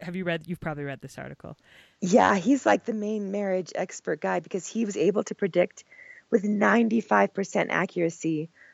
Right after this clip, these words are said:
Speaker 2: which one of the couples in his studies would be divorced in seven years, which is astounding for social
Speaker 1: Wow.
Speaker 2: science research. Yeah.
Speaker 1: Yes. But I just remember that he said the biggest predictor was if you ignored your spouse's bids for attention,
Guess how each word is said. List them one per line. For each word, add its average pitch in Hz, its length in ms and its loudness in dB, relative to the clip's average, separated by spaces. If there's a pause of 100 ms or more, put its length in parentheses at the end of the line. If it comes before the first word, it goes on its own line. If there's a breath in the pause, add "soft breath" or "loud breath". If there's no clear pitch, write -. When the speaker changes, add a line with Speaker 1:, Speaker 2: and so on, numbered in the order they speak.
Speaker 2:
which - 260 2
one 220 100 2
of 208 80 0
the 185 80 0
couples 165 640 -2
in 160 140 -2
his 160 420 -2 (100)
studies 147 960 0
would 165 200 -2
be 185 100 2
divorced 147 400 2
in 147 80 -10
seven 147 320 0
years, - 300 -4
which 151 180 0
is 151 280 -2
astounding 147 1000 2 (380 loud breath)
for 156 100 -2
social 156 300 2
Speaker 1:
Wow. 147 60 -4
Speaker 2:
science 156 260 0
research. - 500 -6
Yeah. 170 480 -2
Speaker 1:
Yes. - 400 -10 (260 soft breath)
But - 140 -10
I 240 140 2
just 392 180 0
remember 254 380 2
that 185 120 -4
he 190 140 -2
said 185 240 -4
the 180 80 -2
biggest 190 540 -4
predictor 208 600 -4
was 160 460 -2
if - 220 -8
you 175 200 -2
ignored 165 680 -2
your 170 160 -4
spouse's 151 800 -2
bids 156 500 -4
for 160 180 -6
attention, 139 800 -8